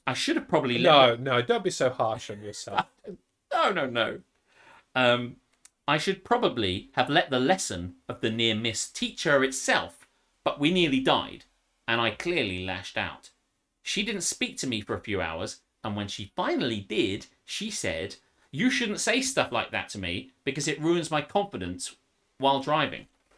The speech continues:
Speaker 2: Good.
Speaker 1: She also has said this morning that, "I struggle with speed and you should be more understanding." I said, "If you've got a struggle with speed, then slow down. I don't understand.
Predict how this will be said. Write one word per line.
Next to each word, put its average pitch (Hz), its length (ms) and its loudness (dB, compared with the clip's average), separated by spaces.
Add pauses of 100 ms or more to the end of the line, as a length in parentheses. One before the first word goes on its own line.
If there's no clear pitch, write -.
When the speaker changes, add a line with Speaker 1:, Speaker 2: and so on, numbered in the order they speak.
(200)
Speaker 2:
Good. 285 500 12 (880)
Speaker 1:
She - 420 -2
also 180 500 4
has 147 220 -2
said 180 240 0
this 139 180 -4
morning 123 400 -2
that, 135 320 0 (500)
"I 165 100 4
struggle 240 440 4
with 202 100 2
speed 127 540 0 (300)
and 113 220 -4
you 202 100 0
should - 220 -6
be 113 100 -4
more 120 280 2
understanding." 123 760 -4 (560)
I 262 120 2
said, 254 320 2 (220)
"If 214 200 -2
you've 277 240 2
got 269 200 4
a 240 60 -2
struggle 196 460 2
with 170 120 2
speed, 110 500 -2 (320)
then 165 160 0
slow 175 280 2
down. 185 480 0 (640)
I 170 80 2
don't 208 200 2
understand. 180 760 0